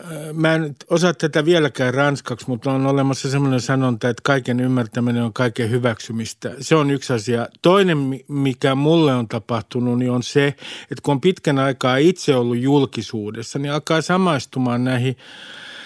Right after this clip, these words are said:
näihin haastateltaviin, varsinkin jos he on jollain tavalla myrskyn silmässä väärälläkin tavalla. Ja, ja alkaa tuntea ehkä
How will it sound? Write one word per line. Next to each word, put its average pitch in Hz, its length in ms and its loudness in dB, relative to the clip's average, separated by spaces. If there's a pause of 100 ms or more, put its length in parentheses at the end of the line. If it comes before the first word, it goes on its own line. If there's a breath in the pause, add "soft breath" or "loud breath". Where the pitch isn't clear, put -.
(320 loud breath)
näihin 143 500 2
haastateltaviin, 127 960 0
varsinkin 160 500 0
jos 131 220 0
he 135 100 2
on 131 280 0
jollain 139 360 2
tavalla 123 320 0
myrskyn 135 540 2
silmässä 110 800 -4 (500)
väärälläkin 113 960 0
tavalla. 104 640 -6 (1000 loud breath)
Ja, 131 580 2 (280)
ja 139 260 2
alkaa 147 340 2
tuntea 139 640 0 (200)
ehkä 143 760 0